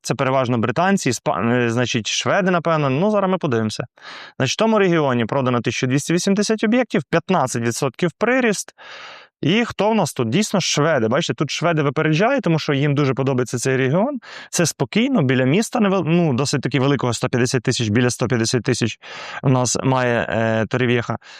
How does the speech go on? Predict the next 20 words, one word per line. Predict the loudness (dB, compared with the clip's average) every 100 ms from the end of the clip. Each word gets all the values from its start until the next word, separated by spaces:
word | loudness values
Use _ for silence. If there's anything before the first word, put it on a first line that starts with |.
| -20 -12
І | 0 0
тому | 2 0 2 2
їм, | 2 0
в | 0
принципі, | 0 0 0 -2 -2
це | 0 0 -2 _
цікаво. | -4 0 2 0 -2 _ -20 -18 -18 -6
Українці | -4 0 2 2 2
в |
нас | 0 0
тут | -2 0
на | 0
третьому | 0 -2 0 2
місці, | 2 0
далі | 0 0 0 0
Литва | 0 0 0 0 0 0
і | 2 2
Ні-, | 2 2 0 0 0 2
і |
Німеччина. | 2 2 2 0 -2 -2 -2